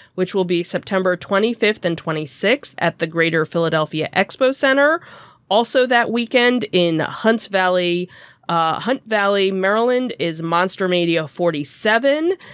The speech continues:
Then a month later is Monster Mania forty-eight, which will be at Oaks, Pennsylvania, um, October twenty-second through the twenty-fourth.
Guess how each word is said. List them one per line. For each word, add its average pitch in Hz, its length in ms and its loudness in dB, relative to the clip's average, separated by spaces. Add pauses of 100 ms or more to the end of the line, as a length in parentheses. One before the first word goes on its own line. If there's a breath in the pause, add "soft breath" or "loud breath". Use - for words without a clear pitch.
(140 loud breath)
Then 170 140 2
a 170 60 4
month 185 360 0
later 240 440 2
is 170 280 -2
Monster 175 460 0
Mania 175 400 2
forty-eight, 180 800 -2
which 175 280 -4
will 170 120 -2
be 170 480 0
at 165 340 0 (100)
Oaks, 180 280 0
Pennsylvania, 180 840 0 (420 loud breath)
um, 165 680 2
October 175 520 0
twenty-second 180 1000 -2
through 180 160 -2
the 165 100 -6
twenty-fourth. 277 960 -2